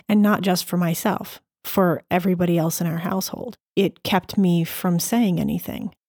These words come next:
And all the time, he's grooming me. He's setting this stage where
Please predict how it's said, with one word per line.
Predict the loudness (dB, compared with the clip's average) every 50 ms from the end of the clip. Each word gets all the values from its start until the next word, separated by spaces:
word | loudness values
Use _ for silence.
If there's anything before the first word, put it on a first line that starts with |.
| _
And | 2 4 6
all | 6 6 6
the | 4 2
time, | 0 0 0 2 2 2 2 0 0 0 0 -2 -2 -4 -6 -8
he's | -8 -4 -2 0 0 0 0 0
grooming | 0 2 2 2 2 2 0 -2
me. | -4 -6 -8 -10 -10 -6
He's | -6 -4 -2 -2
setting | 0 0 2 2 4 4 4 4 2 0
this | 0 0 2 2 2 0 -2 -4 -6 -6 -6 -8 -10 -12 _
stage | -4 -2 0 2 2 2 2 2 0 -2 -4 -6 -10 -12 -14 -16 _ _ _ _
where | -4 0 0 2 2 2 0 0 0 -2 -4 -6 -10